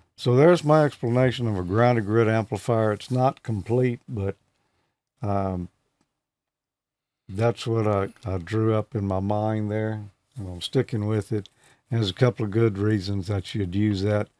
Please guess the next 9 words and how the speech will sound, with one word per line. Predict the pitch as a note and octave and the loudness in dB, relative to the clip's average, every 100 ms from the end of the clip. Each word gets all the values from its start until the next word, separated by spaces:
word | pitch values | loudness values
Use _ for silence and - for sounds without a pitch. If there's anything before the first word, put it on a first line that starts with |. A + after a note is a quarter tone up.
| _ _ _ _ | _ _ _ _
Low | G#2+ A2 | 4 4
parts | F2+ G#2 G2+ F#2+ | 2 0 0 -2
count, | - - G#2 G2 - _ _ _ | -6 -2 0 -2 -6 _ _ _
low | G#2 G#2+ G#2 | 0 2 2
impedance, | F#2+ F2+ G2+ G2 F#2+ F2+ - _ _ _ - _ _ _ _ _ _ _ G#2+ | 0 0 0 0 -4 -8 -18 _ _ _ -20 _ _ _ _ _ _ _ -2
no | A2 | 2
need | G#2+ G#2+ F#2 | 2 2 -2
for | - | -4
neutralization, | G2 F#2+ - F2+ F2 F2+ F#2 - G#2+ | -4 -4 -6 -8 -4 -4 -4 -6 -10